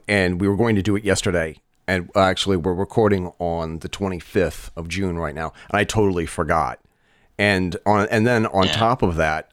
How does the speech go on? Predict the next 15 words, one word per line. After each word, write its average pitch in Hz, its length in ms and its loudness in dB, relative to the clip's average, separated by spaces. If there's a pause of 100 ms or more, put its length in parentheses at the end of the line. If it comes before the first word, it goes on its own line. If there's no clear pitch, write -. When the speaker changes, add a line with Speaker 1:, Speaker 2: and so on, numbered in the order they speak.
Speaker 1:
I 90 100 2
had 95 200 2
an 92 100 0
interview 90 680 0 (540)
with, 98 460 -2 (240)
um, 85 420 -2 (800)
Ariel 135 380 2
Cooksey 82 680 -2 (280)
to 104 500 0 (340)
just 131 180 -2
talk 127 240 0
about 113 280 2
the 90 60 -4
Fedora 117 360 4
Chronicles 90 800 -2